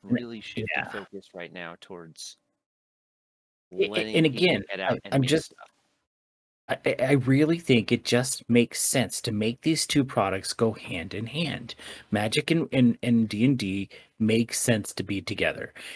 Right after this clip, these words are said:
Speaker 1: And what better way to create trading cards of D and D than throw 'em into Magic?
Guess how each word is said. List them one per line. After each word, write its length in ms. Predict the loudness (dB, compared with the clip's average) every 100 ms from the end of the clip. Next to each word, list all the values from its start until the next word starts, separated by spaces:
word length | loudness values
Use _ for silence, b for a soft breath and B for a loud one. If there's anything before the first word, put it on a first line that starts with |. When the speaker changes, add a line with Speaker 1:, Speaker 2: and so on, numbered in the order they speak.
| B
Speaker 1:
And 380 | 4 4 2 -4 6
what 200 | 6 8
better 160 | 6
way 200 | 10 8
to 80 | 8
create 340 | 4 4 4
trading 360 | 4 2 4 2
cards 280 | 4 4 4
of 140 | -2
D 120 | 0
and 120 | 0 0
D 240 | 0 0
than 200 | 0 -4
throw 360 | -4 2 2 4
'em 100 | 0
into 160 | -2
Magic? 580 | -2 -4 -6 -10 -12 -18